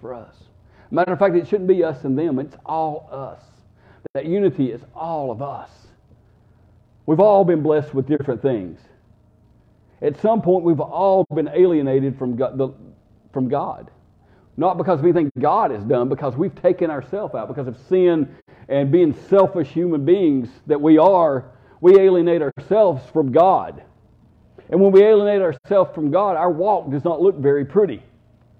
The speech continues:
We do some, well, we can do some pretty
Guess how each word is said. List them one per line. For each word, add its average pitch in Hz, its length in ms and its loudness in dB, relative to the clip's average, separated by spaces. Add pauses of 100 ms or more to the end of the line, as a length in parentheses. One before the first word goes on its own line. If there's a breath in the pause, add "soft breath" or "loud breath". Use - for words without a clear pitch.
(1300)
We 170 140 2
do 202 200 6
some, 135 420 -6 (2250)
well, 135 300 -8 (680)
we 160 120 -8
can 139 160 -6
do 151 140 -2
some 127 200 -6
pretty 147 240 -4